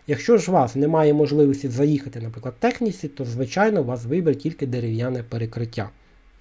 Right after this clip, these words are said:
Але якщо ми перекриваємо наш цегляний будинок, що нам дає можливість дана технологія, плитами залізобетонними,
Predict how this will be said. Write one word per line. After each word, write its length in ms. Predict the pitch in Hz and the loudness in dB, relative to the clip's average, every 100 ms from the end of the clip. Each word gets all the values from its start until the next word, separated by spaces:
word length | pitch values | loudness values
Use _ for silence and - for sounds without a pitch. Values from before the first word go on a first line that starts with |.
| _ _ - - - - - | _ _ -20 -20 -20 -20 0
Але 280 | 175 196 | 4 6
якщо 340 | 123 - - 262 | 4 0 2 2
ми 180 | 247 143 | 4 2
перекриваємо 680 | 143 143 160 175 220 214 196 | 2 2 4 6 6 6 2
наш 240 | 190 185 | 0 -4
цегляний 480 | - 180 175 190 202 | -4 -2 0 2 2
будинок, 580 | 190 165 135 117 117 - _ _ - - | 2 4 4 2 -4 -12 _ _ -20 -8
що 180 | - | -2
нам 140 | 160 147 | 2 4
дає 200 | 147 147 | 4 4
можливість 380 | 147 135 135 131 | 2 2 0 0
дана 220 | 131 131 | -2 -2
технологія, 560 | - 123 131 123 120 117 - - | -6 -2 0 0 -2 -8 -14 0
плитами 440 | 180 156 135 131 | 2 4 2 0
залізобетонними, 760 | 123 139 139 160 160 196 208 | 2 2 2 0 -2 0 0